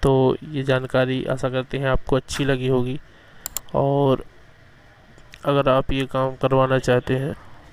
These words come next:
तो आशा करते हैं दोस्तों आपको जानकारी अच्छी लगी, लगी होगी। हमारे वीडियो को लाइक और सब्सक्राइब ज़रूर करें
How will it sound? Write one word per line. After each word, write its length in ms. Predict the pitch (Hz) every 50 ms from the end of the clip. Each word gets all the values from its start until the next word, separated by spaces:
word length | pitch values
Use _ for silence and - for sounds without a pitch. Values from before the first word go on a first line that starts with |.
| - - - - - - - - - - - -
तो 180 | - - 127
आशा 240 | 131 135 135 - 143
करते 320 | 143 151 143 139 - 147 139
हैं 100 | 139 139
दोस्तों 380 | 147 143 139 - - 147 143
आपको 240 | 139 - - - 131
जानकारी 460 | 135 131 131 131 123 131 131 135 135
अच्छी 280 | 135 - - - - 147
लगी, 440 | 143 143 135 139 143 143 147 - -
लगी 240 | 135 139 139 139 139
होगी। 320 | 135 135 135 139 147 156 - - - - - - - - -
हमारे 320 | - 135 135 131 135 135 135
वीडियो 360 | 131 131 131 135 135 135 135
को 140 | - 139 131
लाइक 420 | 127 127 127 127 131 135 131 -
और 180 | 131 127 127 123
सब्सक्राइब 580 | - - - - - - 135 131 131 131 131
ज़रूर 340 | - 131 123 127 131 135 131
करें 320 | - 135 135 143 143 160